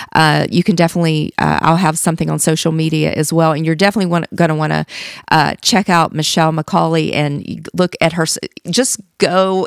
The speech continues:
and get on her social media sites and see the fun that they're having at their,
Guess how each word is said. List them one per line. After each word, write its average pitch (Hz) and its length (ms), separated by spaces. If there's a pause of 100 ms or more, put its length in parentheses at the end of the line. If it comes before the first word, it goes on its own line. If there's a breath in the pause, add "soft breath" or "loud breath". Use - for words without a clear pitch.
and 165 240
get 180 220
on 170 160
her 196 180
social 180 360
media 175 320
sites 160 340
and 156 120
see 180 380 (280 loud breath)
the 175 80
fun 208 420
that 208 140
they're 175 140
having 160 540
at 165 320
their, 170 320